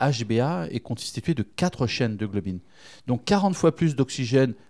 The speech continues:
lié à cette molécule. Et aussi, une autre caractéristique, c'est que comme elle est extracellulaire, elle est deux cent cinquante fois plus petite qu'un globule rouge. On parle du nanomètre pour parler d'hémoglobine,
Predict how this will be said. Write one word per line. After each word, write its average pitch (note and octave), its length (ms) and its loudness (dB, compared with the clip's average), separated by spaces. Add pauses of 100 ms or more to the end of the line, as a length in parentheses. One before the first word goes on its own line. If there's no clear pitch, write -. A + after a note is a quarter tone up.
lié C3+ 480 2
à - 80 -2
cette - 240 -2
molécule. A2+ 500 2 (520)
Et B2 120 6
aussi, C3 280 2
une D#3+ 80 0
autre D3+ 120 0
caractéristique, A#2 680 0
c'est G#2+ 140 -4
que - 120 -4
comme D#3+ 300 2
elle C#3 100 0
est A#2+ 80 2
extracellulaire, A#2+ 760 -2 (340)
elle A#2+ 120 2
est A#2+ 80 2
deux A2 220 0
cent F#3 240 -2
cinquante C3+ 420 -2
fois - 260 -2
plus - 140 -6
petite - 440 -10 (220)
qu'un C3+ 180 0
globule A#2+ 280 0
rouge. F2+ 280 -4 (420)
On A2 120 -4
parle B2 260 6
du G#2 120 0
nanomètre C3 720 2
pour - 180 -12
parler G#2+ 280 2
d'hémoglobine, G#2 760 0